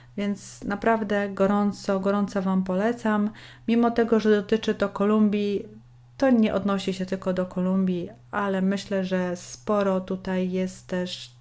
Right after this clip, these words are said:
mm, no, takich odniesień psychologicznych, które możemy znaleźć, e, w każdym społeczeństwie i w każdym z nas.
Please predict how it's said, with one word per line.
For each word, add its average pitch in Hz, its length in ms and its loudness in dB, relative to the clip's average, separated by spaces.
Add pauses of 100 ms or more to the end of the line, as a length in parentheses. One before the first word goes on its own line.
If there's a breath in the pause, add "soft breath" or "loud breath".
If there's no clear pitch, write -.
(140)
mm, 202 520 -6
no, 240 120 -2
takich 220 300 -4
odniesień 196 440 -2
psychologicznych, 190 960 -2 (320 loud breath)
które 233 300 0
możemy 185 400 2
znaleźć, 175 600 -4 (440 loud breath)
e, 180 220 0
w 175 100 -16 (160)
każdym 185 840 0
społeczeństwie 190 1000 -2
i 185 180 -6
w - 100 -14
każdym 165 540 -6 (360)
z 170 120 -8
nas. 165 380 -6